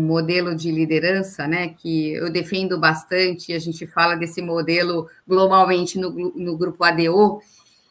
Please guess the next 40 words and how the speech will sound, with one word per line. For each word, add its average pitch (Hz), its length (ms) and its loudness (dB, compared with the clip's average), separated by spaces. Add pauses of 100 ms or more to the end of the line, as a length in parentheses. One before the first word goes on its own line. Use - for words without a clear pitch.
(300)
que 214 140 2
o 208 180 2
nosso 240 320 4
modelo 233 400 4
de 208 140 0
liderança, 202 520 0
a 208 40 -2
gente 208 240 0
diz 214 220 -4
que - 100 -6
o 214 40 2
líder 196 300 0
precisa 190 300 -6
ser 190 240 -4
um 190 80 -4
líder 196 340 -2
impactante, 220 960 0 (120)
né? 185 200 -2 (680)
E 226 480 0
impactar 240 880 4 (320)
é 139 100 -8
o 139 60 -6
resultado, 170 840 4
impactar 165 640 2
as 160 140 -4
pessoas, 196 640 -2
impactar 165 680 4
o 156 80 0
entorno, 208 600 2
impactar 185 840 0
a, 160 280 0
a, - 20 -2
a 160 40 -6
sociedade. 160 640 -2
A 139 40 -4
gente 160 200 -8
fala 180 200 2
do 185 140 -2
líder 185 320 -4
positivo. 170 680 -8